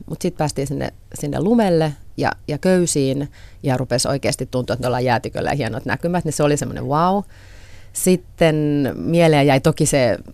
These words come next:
kun päästiin sinne huipulle, neljätuhatta viisisataa, että nyt me ollaan täällä.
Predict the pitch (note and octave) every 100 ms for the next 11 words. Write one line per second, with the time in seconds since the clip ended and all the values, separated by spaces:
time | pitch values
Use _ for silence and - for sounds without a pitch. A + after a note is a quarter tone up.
0 | - B2 A#2+ D3 A#2 A2 D3 D#3+ A#3 D4
1 | - - - - - C#3+ C3 - D3 F3+
2 | F3 C#3+ C3 - C3 A2+ - G3 G3 G3